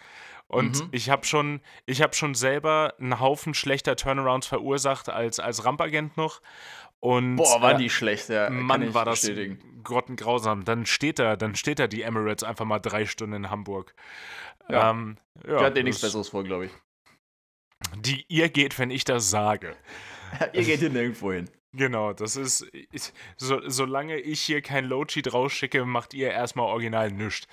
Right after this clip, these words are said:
Speaker 2: Genau.
Speaker 1: So.
Speaker 2: Wurde schon
Speaker 1: Nee,
Speaker 2: rausgepusht
Speaker 1: aber ich
Speaker 2: und
Speaker 1: glaub,
Speaker 2: du so,
Speaker 1: ich,
Speaker 2: bap, bap,
Speaker 1: ich hab
Speaker 2: bap, bap. Nochmal zurück hier.
Speaker 1: Also, also,
Speaker 2: Sportsfreund.
Speaker 1: äh, ich, genau, das ist auch so, so sehr gönnerhaft nochmal ranwinken.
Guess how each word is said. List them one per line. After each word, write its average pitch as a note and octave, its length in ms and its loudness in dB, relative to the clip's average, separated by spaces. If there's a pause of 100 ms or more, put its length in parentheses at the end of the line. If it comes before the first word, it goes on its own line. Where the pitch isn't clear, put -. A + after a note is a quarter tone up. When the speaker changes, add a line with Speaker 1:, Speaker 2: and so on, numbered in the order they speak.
Speaker 2:
Genau. B2 300 -2
Speaker 1:
So. G2+ 260 -2
Speaker 2:
Wurde E3+ 140 6
schon F3+ 120 6
Speaker 1:
Nee, D3 120 10
Speaker 2:
rausgepusht C3+ 300 8
Speaker 1:
aber - 80 10
ich - 140 4
Speaker 2:
und F3+ 40 4
Speaker 1:
glaub, C3+ 120 10
Speaker 2:
du D3+ 60 8
so, D3+ 60 8 (120)
Speaker 1:
ich, B3+ 60 6
Speaker 2:
bap, A3 120 6
bap, F#3 100 6
Speaker 1:
ich D3 100 6
hab C3+ 60 6
Speaker 2:
bap, A2+ 120 2
bap. - 140 -14 (680)
Nochmal D#3+ 180 -2
zurück G#2 300 -4
hier. - 220 -10
Speaker 1:
Also, D3+ 240 2
also, C#3+ 200 2
Speaker 2:
Sportsfreund. D3 520 4 (1040)
Speaker 1:
äh, - 60 -10 (120)
ich, - 200 -10
genau, A2+ 360 -2
das A#2 140 -6
ist - 60 -8
auch B2 160 0
so, B2 300 -2 (340)
so A#2+ 280 0 (360)
sehr B2+ 360 2
gönnerhaft C#3 640 4
nochmal B2 280 0
ranwinken. G#2 720 -4